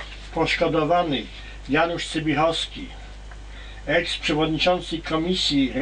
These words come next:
Rozjemczej w Okręgu Poznańskim, napisał w tej sprawie nawet list do prezydenta Komorowskiego. Cytuję: „Toczy się sprawa o pobicie dwóch społecznie pracujących członków zarządu komisarycznego”.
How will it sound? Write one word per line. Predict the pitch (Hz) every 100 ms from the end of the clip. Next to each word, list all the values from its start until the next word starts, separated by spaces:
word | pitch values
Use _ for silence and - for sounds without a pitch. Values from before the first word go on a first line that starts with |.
| -
Rozjemczej | 160 147 170 185 185 151 123
w |
Okręgu | 113 120 175 175 -
Poznańskim, | 170 147 170 185 - - 185 - - - - -
napisał | - - 208 180 165
w | -
tej | 170 165
sprawie | - 147 170 170 165
nawet | 160 160 151
list | 156 135 160 196 - - - - -
do | 160 151
prezydenta | 160 170 135 147 180 170 160 156
Komorowskiego. | - 185 180 156 147 - - 151 127 - - - - - - - - - -
Cytuję: | - 220 - 247 151 226 123 - - - - - - - - - - - -
„Toczy | 190 226 254
się | 214 196 175
sprawa | - - 180 220 185 180
o | 175 165
pobicie | 170 165 196 214 190
dwóch | 147 139 214 -
społecznie | - 180 170 214 - 190
pracujących | 170 165 - 160 180 196 - 185 -
członków | 151 185 214 185 -
zarządu | - 160 180 202 185
komisarycznego”. | - 170 165 165 165 160 - 202 147